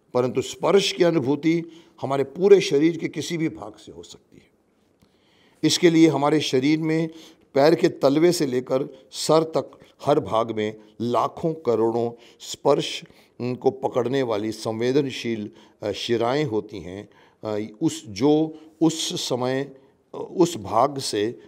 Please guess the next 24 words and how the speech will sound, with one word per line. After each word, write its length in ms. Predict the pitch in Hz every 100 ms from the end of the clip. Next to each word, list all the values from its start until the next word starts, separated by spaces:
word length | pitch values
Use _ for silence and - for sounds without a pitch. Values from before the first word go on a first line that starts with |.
| _ 85
दिमाग 540 | 90 113 113 139 135
की, 320 | 123 120 117
अ, 100 | 131 - - _ - 107 104 98 95 98 95 95
दिमाग 380 | 92 104 120 143
को 180 | 147 151
पल 320 | - 139 156
भर 220 | 139 127
में 260 | 123 123 120
तरह-तरह 500 | 127 139 156 127 120
की 180 | - 123
स्पर्श 540 | - - 131 143 -
की 120 | -
जानकारियां 680 | 101 101 95 92 101 101 101
भेजती 380 | 80 82 - 92
रहती 320 | 71 71 -
हैं। 200 | 71 69 _ _ _ _
और 140 | 110 117
स्पर्श 640 | - - - 139 151 -
भी 160 | 139 131
एक 320 | 113 113 -
तरह 160 | 101 104
का 140 | 98
नहीं 240 | 87 85
होता, 380 | 80 76 - -